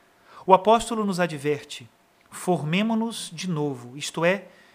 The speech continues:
recobremos aquela integridade e excelência da razão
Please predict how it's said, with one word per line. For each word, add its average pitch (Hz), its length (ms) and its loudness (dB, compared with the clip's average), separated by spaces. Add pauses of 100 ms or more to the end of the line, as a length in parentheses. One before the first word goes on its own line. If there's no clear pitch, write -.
(180)
recobremos 185 920 2
aquela 170 340 -2
integridade 165 880 -2
e 156 120 -6
excelência 160 640 -4
da 185 100 -2
razão 185 480 -2